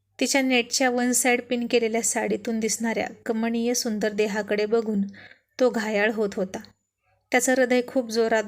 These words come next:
धगधग करत होतं आणि ते फुटून बाहेर येईल की काय असं त्याला वाटत होतं.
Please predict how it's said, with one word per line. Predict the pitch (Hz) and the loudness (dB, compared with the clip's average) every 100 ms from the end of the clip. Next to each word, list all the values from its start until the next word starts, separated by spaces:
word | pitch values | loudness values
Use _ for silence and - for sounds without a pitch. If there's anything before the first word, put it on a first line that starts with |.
| 196 | -2
धगधग | 226 202 208 | -2 -2 -2
करत | 233 233 208 202 | -2 -2 -2 -4
होतं | 208 - - - - - - | -10 -12 -14 -20 -20 -18 -2
आणि | 247 262 262 | 0 0 0
ते | 269 | 0
फुटून | - 262 254 254 | 0 0 0 2
बाहेर | 220 240 | 2 0
येईल | 247 233 226 - | 2 2 0 -4
की | 226 | -4
काय | 233 214 - | -2 -4 -2
असं | - 247 | -2 0
त्याला | 220 214 | 0 0
वाटत | 214 202 196 | -2 -4 -6
होतं. | 202 | -10